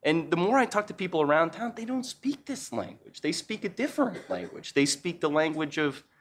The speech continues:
you know, policy schools and stuff. And so we've created this parallel system of think tanks and policy schools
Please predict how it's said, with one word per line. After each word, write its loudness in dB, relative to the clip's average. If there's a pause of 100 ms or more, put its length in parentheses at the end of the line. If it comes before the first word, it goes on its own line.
(380)
you 2
know, 6
policy 2
schools -8
and -10
stuff. 2
And 0
so 6
we've 4
created 4
this 4
parallel 6 (220)
system 4
of -4
think 2
tanks 2
and -4
policy 4
schools -4